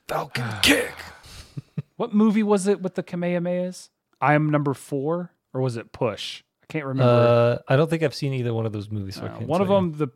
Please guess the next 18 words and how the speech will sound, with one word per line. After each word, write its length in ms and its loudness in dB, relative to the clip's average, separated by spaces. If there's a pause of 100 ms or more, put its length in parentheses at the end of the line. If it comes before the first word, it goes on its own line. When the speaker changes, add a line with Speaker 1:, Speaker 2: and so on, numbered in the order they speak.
(140)
Speaker 2:
guy 220 2
does 200 -4
a 40 -10
Kamehameha. 580 -12
It's 100 -12
like 100 -4
a 60 -2
found 500 -2
film 680 -2 (400)
movie. 720 -4 (380)
Speaker 1:
Chronicle? 640 4 (220)
Speaker 2:
Is 140 -4
it 120 -4
Chronicle? 580 0
That 180 -2
sounds 320 -4
familiar 440 -2
too. 520 -4